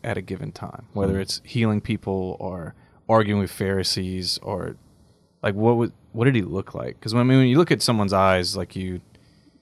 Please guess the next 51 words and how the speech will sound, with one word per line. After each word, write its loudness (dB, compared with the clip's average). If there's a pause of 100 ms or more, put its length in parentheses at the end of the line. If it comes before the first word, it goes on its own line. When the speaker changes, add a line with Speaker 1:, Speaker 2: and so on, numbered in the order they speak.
(140)
Speaker 1:
you 4
know, 4
you, -4 (340)
you're 0
looking 2
into -4
them. -2 (480)
So, 4
I 8
mean, 6
in 6
that 4
moment, 2 (180)
she -2
had 2
to -6
look -6
up -2
at -6
him. -8 (760)
I -4
remember 4
that 2
scene 0
from -6
The -2
Passion, -2
Mel -2
Gibson's -6
Passion, -2
where -4
they -4
depict -6
this -4
moment, 0 (320)
and -2
she -4
does 2
look 0
up 0
at 0
him, 2
and -4 (360)
he 0
looks 0
back. 2 (400)
Um, 2 (120)
a 0
lot 6
of 0
us -2